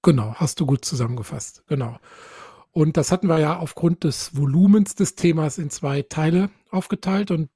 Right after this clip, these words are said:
m, beim ersten Mal haben wir so ein bisschen, ähm, uns angeschaut, warum das passiert und welche Untersuchungen man machen muss. Und jetzt müssen wir das Ganze noch in den Griff kriegen heute.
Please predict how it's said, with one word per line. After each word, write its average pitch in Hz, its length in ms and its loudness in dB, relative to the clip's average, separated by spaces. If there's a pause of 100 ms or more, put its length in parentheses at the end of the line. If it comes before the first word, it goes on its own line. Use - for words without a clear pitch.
m, 143 200 -4
beim 143 160 -4
ersten 160 280 -4
Mal 156 60 0
haben 160 120 0
wir 156 120 2
so 143 80 0
ein 143 80 0
bisschen, 147 360 -2 (1400)
ähm, 160 180 2
uns 156 140 -4
angeschaut, 165 540 2
warum 143 340 2
das 202 160 0
passiert 202 480 0
und 151 80 -4
welche 156 220 -4
Untersuchungen 151 500 0
man 214 120 0
machen 233 240 0
muss. 240 240 0
Und 180 140 -4
jetzt 156 180 -6
müssen 185 180 2
wir 202 80 2
das 196 160 -2
Ganze 190 320 0
noch 190 120 4
in 202 60 4
den 208 100 4
Griff 208 240 2
kriegen 113 440 -6 (420)
heute. 123 340 -12